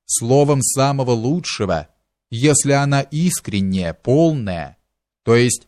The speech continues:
заключает в себе все чувства, из которых состоит и без которых не может существовать.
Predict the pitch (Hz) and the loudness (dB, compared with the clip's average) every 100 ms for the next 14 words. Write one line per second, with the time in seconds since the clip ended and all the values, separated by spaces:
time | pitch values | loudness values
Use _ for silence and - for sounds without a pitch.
0 | _ 98 113 120 104 123 127 127 - - | _ -4 -2 -2 -2 0 2 2 0 -4
1 | 113 117 - 110 101 - 156 147 - 143 | -2 -4 -4 -4 -4 -6 -6 -6 -6 -4
2 | 143 - _ _ _ 135 - 131 180 190 | -4 -10 _ _ _ -2 0 0 2 2
3 | 160 170 - 139 135 143 156 _ _ _ | 2 -2 -2 0 0 0 -6 _ _ _
4 | _ 117 117 123 127 113 127 127 - 120 | _ -4 0 0 0 0 2 0 0 -2
5 | 123 131 123 - 117 - 110 - 113 104 | 0 -2 -2 -8 -8 -6 -6 -4 -4 -2
6 | 87 69 - | -4 -8 -20